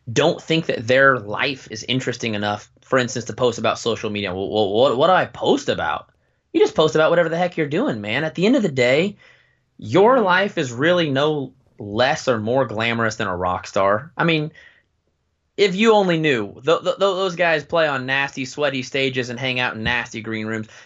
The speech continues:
The only thing that makes them glamorous is what, that twice a year awards show where we take a million pictures of them on the red carpet.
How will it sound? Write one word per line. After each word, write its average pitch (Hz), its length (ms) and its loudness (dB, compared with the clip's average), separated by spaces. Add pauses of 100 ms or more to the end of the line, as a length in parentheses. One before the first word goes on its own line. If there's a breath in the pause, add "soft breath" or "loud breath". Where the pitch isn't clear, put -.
The 139 140 0
only 208 340 2
thing 185 240 0
that 143 160 -2
makes 120 440 -4
them 120 560 -4 (500 soft breath)
glamorous 143 840 0 (420)
is 139 160 2
what, 131 260 2
that - 240 -2
twice 123 520 -6
a 123 100 -2
year 110 720 0
awards 110 460 0
show 127 340 2 (520)
where 127 120 2
we 131 120 4
take 135 180 2
a 117 40 -2
million 117 380 0
pictures 117 320 -4
of 117 100 2
them 113 80 -6
on 104 80 -4
the 101 80 -8
red 104 200 0
carpet. 110 420 0